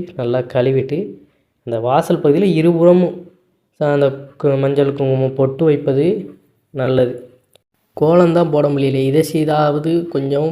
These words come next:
பலன்களாவது நமக்கு கிடைக்கத்தான் செய்யும். அதனால் மறவாமல் இந்த மாதிரியான விஷயங்கள்ல ஈடுபாடு செய்யுங்க. அனைவருமே சேர்ந்து கூட்டாக ஒன்றிணைந்து பிரதான வாசல்ல பெரிய பெரிய கோலங்கள் போட்டு மகிழலாம்.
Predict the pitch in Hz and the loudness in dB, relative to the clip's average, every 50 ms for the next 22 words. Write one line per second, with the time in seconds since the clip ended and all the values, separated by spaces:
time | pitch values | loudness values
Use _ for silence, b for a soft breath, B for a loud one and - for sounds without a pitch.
0 | 151 - - 131 131 139 147 147 143 139 139 135 135 143 160 147 135 131 131 135 | -4 -4 -4 -2 -2 -2 -2 -2 0 0 2 2 2 0 -2 -2 -4 -4 -4 -4
1 | 135 143 143 165 180 180 - - - 123 127 120 - 131 120 - 131 120 113 - | -4 -4 -2 -2 -4 -6 -8 -10 -8 -6 -6 -4 -4 -4 -4 -4 -6 -8 -8 -10
2 | 120 113 120 - - _ _ _ _ _ _ _ _ _ _ _ _ _ _ _ | -14 -14 -14 -16 -20 _ _ _ _ _ _ _ _ _ _ _ _ _ _ _
3 | - 131 127 135 151 151 143 131 131 143 147 156 156 160 165 165 170 175 175 - | -14 -10 -8 -6 -4 -4 -2 0 2 4 4 4 4 4 2 2 2 2 0 -2
4 | - - - _ _ _ _ _ _ _ _ - 139 127 131 131 131 135 131 131 | -6 -14 -20 _ _ _ _ _ _ _ _ -10 -6 -4 -4 -2 -2 -2 -2 -2
5 | 131 127 127 - 147 143 143 143 139 135 135 135 139 139 143 151 160 - - - | -4 -4 -4 -4 -2 -2 0 0 0 0 0 0 0 0 -2 -2 -4 -8 -12 -14
6 | - - 139 135 135 131 131 127 131 131 127 - - 127 123 123 123 123 127 - | -8 -4 -2 0 0 2 2 0 0 0 -2 -6 -6 -4 -4 -4 -4 -6 -6 -8
7 | - - _ _ _ _ _ _ _ _ _ _ _ - 135 135 160 170 170 165 | -10 -16 _ _ _ _ _ _ _ _ _ _ _ -6 -2 0 2 4 4 4
8 | 165 165 180 190 185 - 170 165 170 170 170 165 - 151 156 151 - 156 156 151 | 4 4 2 2 2 4 4 4 4 2 2 0 -2 -4 -4 0 0 0 2 2
9 | 160 165 143 139 135 131 143 143 139 139 139 139 139 147 156 147 - 131 123 120 | 2 2 2 2 2 2 2 2 2 0 0 -2 -2 -4 -6 -4 -4 -4 -2 -2
10 | 135 143 151 151 147 139 135 135 131 139 143 127 127 135 151 180 170 - - 139 | -2 -2 -2 0 0 0 0 -2 -2 -4 -6 -4 -4 -4 -4 -6 -8 -6 -4 -4
11 | 131 131 143 143 139 135 135 127 123 - - 131 139 143 143 139 135 127 120 - | -2 2 2 2 2 2 0 -2 -2 -2 0 0 2 2 2 2 0 0 -2 -2
12 | 127 123 123 - 151 180 180 180 131 123 123 120 123 120 123 127 | -4 -4 -2 -2 -2 -2 -2 -2 -2 -2 0 0 -2 -2 -4 -6